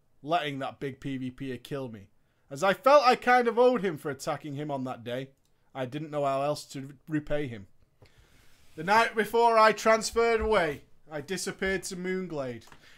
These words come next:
in an attempt to provoke fate one last time.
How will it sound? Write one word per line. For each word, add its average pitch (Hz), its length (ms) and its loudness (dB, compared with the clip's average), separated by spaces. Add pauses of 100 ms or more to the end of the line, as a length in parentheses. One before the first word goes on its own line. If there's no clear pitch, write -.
in 220 60 0
an 226 100 6
attempt 269 400 4
to 240 100 -2
provoke 240 400 2
fate 226 400 -4
one 185 180 -4
last 185 300 -6
time. 127 300 -8